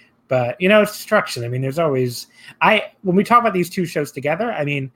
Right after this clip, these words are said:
for w-, only one of them to be what I would call bad is actually, like, probably ahead of the curve <laughs> for the Destruction tour. Remember, there was a few years ago where, like,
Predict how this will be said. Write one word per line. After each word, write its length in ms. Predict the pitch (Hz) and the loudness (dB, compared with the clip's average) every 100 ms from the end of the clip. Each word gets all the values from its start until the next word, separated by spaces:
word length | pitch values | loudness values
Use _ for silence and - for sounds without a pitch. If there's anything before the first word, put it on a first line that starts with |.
| _ _ _ _ | _ _ _ _
for 220 | - 151 | -4 -2
w-, 220 | 135 139 | -2 -2
only 260 | 190 180 175 | 0 2 2
one 220 | 135 147 | 2 2
of 140 | 190 185 | 2 2
them 280 | 220 226 220 | 0 -2 -4
to 120 | 226 | -6
be 340 | 196 208 196 170 _ _ | -6 -8 -10 -14 _ _
what 140 | 185 | -2
I 100 | 190 | 0
would 100 | 185 | -2
call 380 | 185 180 180 165 _ - | -4 -4 -4 -4 _ 0
bad 520 | 160 180 190 202 202 _ _ _ _ _ _ _ | 2 6 4 2 -4 _ _ _ _ _ _ _
is 200 | 143 139 | 0 2
actually, 460 | 147 147 - 151 | 0 0 -2 0
like, 420 | 139 131 123 - - _ | 2 2 -2 -6 -20 _
probably 400 | - 156 143 135 | 0 2 2 0
ahead 240 | 131 147 | 2 0
of 80 | 165 | 2
the 100 | 190 | -2
curve 520 | 180 202 190 202 208 | 0 2 4 4 0
<laughs> 200 | - - | -8 -14
for 200 | - 214 | -4 -2
the 80 | 180 | 0
Destruction 560 | 208 - 208 196 220 202 | -4 0 0 0 -8 -2
tour. 260 | 214 214 - - 202 | 2 2 0 -2 2
Remember, 220 | 233 226 | 2 0
there 160 | 196 | 2
was 120 | 285 247 | 4 4
a 80 | |
few 160 | 208 226 | 2 0
years 220 | 196 170 | 0 0
ago 180 | 165 151 | 0 0
where, 120 | 139 | 0
like, 300 | 135 127 - | -2 -4 -8